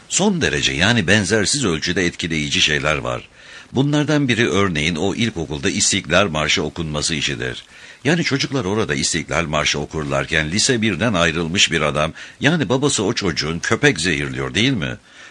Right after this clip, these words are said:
Oradaki buluşma Türkiye'deki eğitim sistemini falan kökünden dinamitleyen şey. Yani böyle başka şeyler de var. Fakat bütün mesele şu sanıyorum, yani konuşmalardan bu yansıdı.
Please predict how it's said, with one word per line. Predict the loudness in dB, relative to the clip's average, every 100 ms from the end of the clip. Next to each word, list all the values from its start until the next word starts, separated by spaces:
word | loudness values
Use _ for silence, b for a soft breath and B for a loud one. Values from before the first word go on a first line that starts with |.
| B
Oradaki | 2 4 2 0 0
buluşma | 0 -2 -2 -4
Türkiye'deki | -2 -2 0 0 0 0
eğitim | 2 0 -2 -2
sistemini | -2 -2 -2 -2
falan | -2 0 0
kökünden | 0 -2 -2 0 0 2
dinamitleyen | 0 0 -2 -2 -2 0 -2
şey. | -2 -2 -4 B B B B B 0
Yani | 2 4
böyle | 4 4 4
başka | 4 6
şeyler | 4 4 0 -2
de | -2
var. | -4 -6 -8 B B B B
Fakat | 0 0 0
bütün | 0 0 0
mesele | 2 2 2
şu | 2 0
sanıyorum, | 0 0 0 -2 -6 -10 -4
yani | 0 0 0
konuşmalardan | -2 -2 0 2 2 2 2 0
bu | 0
yansıdı. | 0 -2 -6 -6 -4